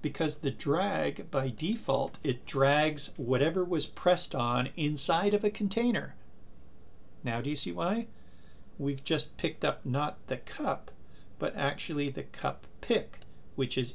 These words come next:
inside the cup, centered on the cup, inside the cup. And that's great, because if you have a container of monsters and you say monsters dot drag, it would, you could pick up any monster in there and drag it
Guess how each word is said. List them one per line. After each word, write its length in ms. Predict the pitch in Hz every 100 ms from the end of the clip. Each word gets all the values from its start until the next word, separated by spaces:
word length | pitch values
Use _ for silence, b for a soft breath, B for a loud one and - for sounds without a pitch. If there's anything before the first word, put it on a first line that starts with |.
| -
inside 640 | 135 123 - 208 247 131
the 80 | 104
cup, 340 | - - - - - - - - - -
centered 460 | - 127 127 135 143
on 200 | 165 147
the 80 |
cup, 340 | 135 139 - - -
inside 420 | 135 123 139 135
the 120 | - -
cup. 160 | - - - - B B B B B B B
And 100 | 143
that's 160 | 196 240
great, 360 | - 247 - 147
because 220 | 147 147
if 100 | 170
you 120 | 214
have 160 | 196 147
a 60 |
container 460 | - 143 175 190 165
of 80 | 135
monsters 640 | 160 196 - 131 139 -
and 160 | - 135
you 80 | 139
say 440 | 151 131 127 123
monsters 560 | - 127 175 - 170 139
dot 280 | - 147 -
drag, 500 | 170 208 131 135 - B B B -
it 80 | 147
would, 260 | 151 139 - - -
you 340 | 151 - 160 160
could 180 | 143
pick 200 | - 208
up 160 | 156 - -
any 240 | 208 247
monster 480 | 214 226 254 - 139
in 80 | 135
there 200 | 139 143
and 80 | 135
drag 340 | 185 214 -
it 160 | -